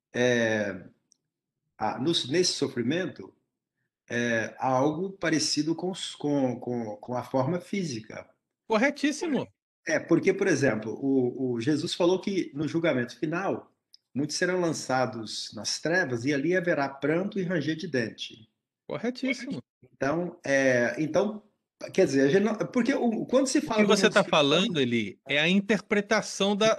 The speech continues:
Speaker 2: do símbolo.
Speaker 1: Isso, exato.
Speaker 2: Correto, tá correto.
Speaker 1: Aham.
Speaker 2: Mas o que eu quero dizer pra você é o seguinte: o que você fez tá corretíssimo. O que eu não posso fazer é dizer, "Alma tem língua."
Speaker 1: Ah, ok. Uhum.
Speaker 2: Entendeu?
Speaker 1: Entendi.
Speaker 2: <laughs> É isso.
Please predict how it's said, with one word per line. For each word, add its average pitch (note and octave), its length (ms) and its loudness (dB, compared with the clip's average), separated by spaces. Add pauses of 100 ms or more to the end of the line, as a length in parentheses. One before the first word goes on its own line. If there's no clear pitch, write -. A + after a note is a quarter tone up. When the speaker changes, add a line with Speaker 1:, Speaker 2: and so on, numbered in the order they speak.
Speaker 2:
do D3+ 280 -8
símbolo. B3 580 2 (880)
Speaker 1:
Isso, - 480 0
exato. C3 240 2
Speaker 2:
Correto, C4+ 500 2 (160)
tá F3 120 -2
correto. C#4+ 380 2
Speaker 1:
Aham. C#3+ 60 -4 (380)
Speaker 2:
Mas F3+ 320 0
o - 80 -8
que - 80 -2
eu G#3 60 0
quero A3+ 180 2
dizer G3+ 160 0
pra G#3 100 -2
você F#3+ 160 -2
é A3 40 0
o - 20 -2
seguinte: D#3+ 480 -4
o - 80 -10
que - 100 -14
você A3 200 2
fez A#3 320 0
tá A#3+ 120 -2
corretíssimo. B3 800 -2
O D#3+ 60 -8
que - 180 -2
eu C4+ 160 4
não D4 200 2
posso D#3+ 340 0
fazer C3+ 480 -2
é D#3+ 80 2
dizer, A#2+ 480 -6 (640)
"Alma E3+ 320 0
tem G3 160 -2
língua." C3+ 420 -4 (400)
Speaker 1:
Ah, D#3 160 2
ok. - 180 -6 (320)
Uhum. C3 400 -6 (240)
Speaker 2:
Entendeu? D3 380 2
Speaker 1:
Entendi. - 880 -2
Speaker 2:
<laughs> - 20 -2
É A3+ 80 2
isso. G3+ 220 0